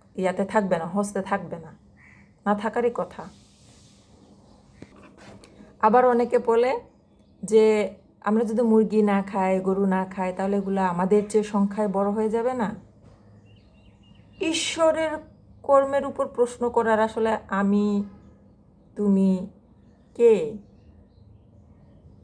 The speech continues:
হাস্যকর। আর আমরা বাস্তু সংস্থান পড়েছি বিজ্ঞানে, কিভাবে ব্যালেন্স হবে।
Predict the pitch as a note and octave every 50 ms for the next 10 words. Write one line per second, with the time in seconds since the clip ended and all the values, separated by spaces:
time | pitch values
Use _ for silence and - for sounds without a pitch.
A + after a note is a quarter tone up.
0 | - A3+ - - A4 A4+ - - - - - - - - - - - - - -
1 | - - - - - C#4 A#3+ - - B3 G#3 - - E3 D#3 C3 - - - -
2 | - - B3 C4+ C4+ B3+ B3 A#3 A#3 A#3+ A#3+ G3+ A3 A3 A3 - A#3+ A3+ A3+ A3
3 | A3+ A3+ - - A3 G#3+ G#3 - G#3 G#3 A3+ A3 G#3+ - - - D#3 D3 - -
4 | _ - _ - - _ _ _ - D#3 G#3 G3+ G#3 - F#3+ E3+ D#3+ D#3 D#3+ D#3
5 | - - - _ - - - - _ - - _ _ - _ - - - - -
6 | - - - - - - - B3 C4+ A#3 B3 A3+ A#3 G#3+ G3 G3+ F#3 F#3+ F#3 F#3
7 | F#3+ - F#3 E3+ C#3 D3 D#3